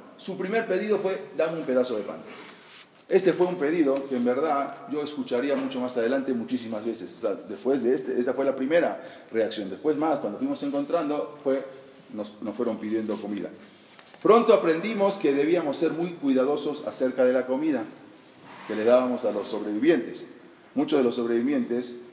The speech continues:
que durante muchos años vivieron el infierno de los campos de concentración, cuando empezaron a comer les estalló el estómago, porque su estómago tenía varios años que no comían. Entonces, tragaron, tra-, habían tragado rápidamente toda la comida y al final,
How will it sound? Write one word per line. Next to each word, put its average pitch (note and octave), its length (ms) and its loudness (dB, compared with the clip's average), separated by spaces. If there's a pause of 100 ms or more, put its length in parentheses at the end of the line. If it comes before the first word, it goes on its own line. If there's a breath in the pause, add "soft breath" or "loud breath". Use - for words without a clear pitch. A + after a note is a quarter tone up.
(440)
que G2+ 140 -2
durante G#2+ 380 -4
muchos B2+ 340 -4
años C#3 240 2
vivieron C3+ 380 4
el B2+ 120 4
infierno B2 500 4
de A2 80 -2
los G#2+ 140 -2
campos B2+ 300 0
de A#2+ 80 -2
concentración, A#2+ 720 -2 (100)
cuando G#2+ 220 -4
empezaron B2 520 -2
a B2 80 -2
comer B2 320 0
les G2+ 200 -6
estalló G2+ 300 -6
el G#2 60 -4
estómago, F#2+ 400 -6 (120)
porque F2+ 240 -10
su F#2+ 100 -12
estómago G#2 440 -4
tenía G#2 260 -8
varios A2 440 -4 (220)
años G#2+ 280 -6
que G2+ 100 -8
no A#2 100 -8
comían. B2 400 0 (500 loud breath)
Entonces, D#3+ 600 4 (1080)
tragaron, E3 560 6
tra-, D3+ 320 4
habían F#3+ 320 8
tragado F3 360 8
rápidamente F#3+ 720 6
toda G#3+ 200 6
la G3+ 140 8
comida G#3 400 2
y D#3 100 6
al C3 80 4
final, D3+ 480 4